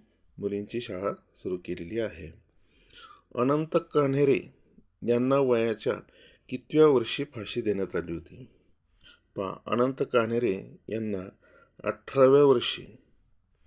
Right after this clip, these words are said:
अठराव्या वर्षी फाशी देण्यात आली होती. स्वातंत्र्यप्राप्तीनंतर दोन हजार अकराची जनगणना ही हिचा कितवा क्रमांक होता? पहा, दोन हजार अकराची जी जनगणना झाली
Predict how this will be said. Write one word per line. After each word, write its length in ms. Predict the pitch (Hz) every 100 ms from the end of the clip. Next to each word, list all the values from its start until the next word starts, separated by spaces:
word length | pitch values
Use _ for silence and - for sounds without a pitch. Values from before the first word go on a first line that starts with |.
| _ _ _ _
अठराव्या 360 | 110 - 123 131
वर्षी 520 | 117 104 - 127 175 - _
फाशी 280 | 107 98 -
देण्यात 380 | 98 90 85 90
आली 160 | 90
होती. 320 | 90 - - _ _ _ _ _ - _ -
स्वातंत्र्यप्राप्तीनंतर 1300 | 127 131 170 170 165 156 - - 151 151 139 110 104 113 _ _
दोन 260 | 107 120 135
हजार 320 | 135 123 131 -
अकराची 480 | - - 120 120 120
जनगणना 580 | 120 113 110 120 110 92 - _ _ _ _ _ _
ही 140 | 131
हिचा 480 | 131 _ - 113 147
कितवा 360 | - 175 170
क्रमांक 440 | 143 113 98 92 -
होता? 380 | 90 - 95 110 _ _ _ _ _ _ _ _ _ _ _
पहा, 140 | 110 98
दोन 220 | 113 135
हजार 240 | 131 131
अकराची 400 | 127 - 127 135
जी 140 | 123 120
जनगणना 500 | 123 127 131 143 143
झाली 300 | 139 107